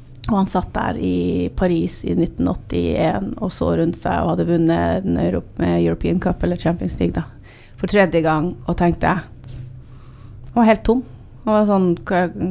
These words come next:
de andre var så lykkelige, han var helt tom. Han var bare sånn, "Hva gjør jeg nå? Altså, nå har jeg gjort alt, jeg trenger nye utfordringer."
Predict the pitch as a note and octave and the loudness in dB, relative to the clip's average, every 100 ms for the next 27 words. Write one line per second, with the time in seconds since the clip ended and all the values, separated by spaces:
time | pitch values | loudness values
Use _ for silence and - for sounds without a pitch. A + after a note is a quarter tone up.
0 | F3 - - F3 G3+ G3+ F3 F3+ - D#3+ | -4 -10 -6 4 4 6 4 4 2 -2
1 | F3 - D#3 F3 F#3 F3 - F3 E3+ F3+ | -2 -2 0 2 2 0 0 -2 -2 -4
2 | F3+ F3 E3+ D#3 - G3 F#3+ E3 F#3 F3 | -2 -2 -2 -2 2 4 4 4 4 2
3 | - E3 D#3+ E3 D#3+ - - - F#3 F3+ | 0 2 2 2 -2 -12 -18 -4 0 2
4 | F3 F3 F3+ - D#3 D3+ - D#3 C#3+ - | 4 2 0 -4 -4 -4 -6 -4 -4 -2
5 | F3 E3+ E3 E3 - D3 D3+ D3 | 2 4 4 2 0 -2 2 2